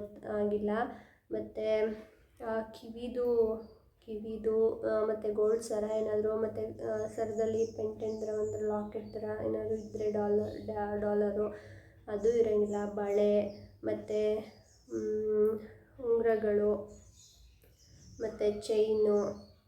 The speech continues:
ಪ್ಯಾಂಟ್ ಹೇಳಿದ್ನಲ್ಲ, ದೊಡ್ಡ ದೊಡ್ಡ ಪ್ಯಾಂಟ್ ಹಾಕ್ಕೊಳ್ಳೋದು, ಮತ್ತು, ಆ, ಸ್ವೆಟರ್ ಥರ, ಆ, ಶರ್ಟ್ ಥರ, ಮತ್ತು ಫುಲ್ ಸ್ಲೀವ್ಸು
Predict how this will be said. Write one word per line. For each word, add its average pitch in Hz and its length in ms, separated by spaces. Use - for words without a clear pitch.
ಪ್ಯಾಂಟ್ 226 340
ಹೇಳಿದ್ನಲ್ಲ, 214 500
ದೊಡ್ಡ 208 240
ದೊಡ್ಡ 214 160
ಪ್ಯಾಂಟ್ 208 420
ಹಾಕ್ಕೊಳ್ಳೋದು, 208 580
ಮತ್ತು, 214 540
ಆ, 214 40
ಸ್ವೆಟರ್ 220 600
ಥರ, 214 120
ಆ, 233 260
ಶರ್ಟ್ 226 400
ಥರ, 220 120
ಮತ್ತು 220 440
ಫುಲ್ 240 220
ಸ್ಲೀವ್ಸು 226 1000